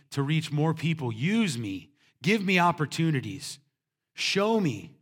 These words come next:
Speak through me. Bring these people into my life." If you think about it, your circle is very large.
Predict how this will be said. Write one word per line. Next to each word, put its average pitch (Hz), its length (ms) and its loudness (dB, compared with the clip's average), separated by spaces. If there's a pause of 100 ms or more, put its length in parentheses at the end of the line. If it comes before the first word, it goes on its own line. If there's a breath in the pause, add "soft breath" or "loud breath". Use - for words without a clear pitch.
(920)
Speak - 540 2
through 143 220 -2
me. 95 320 -8 (500)
Bring 208 380 2
these 185 200 2
people 135 400 0
into 160 140 2
my 147 200 0
life." 113 420 -2 (4000)
If - 140 -12
you 214 100 0
think 196 240 -2
about 127 240 2
it, 117 80 -4
your 147 180 0
circle 135 540 -2
is 92 300 -10 (760)
very 104 400 -2
large. 78 480 -12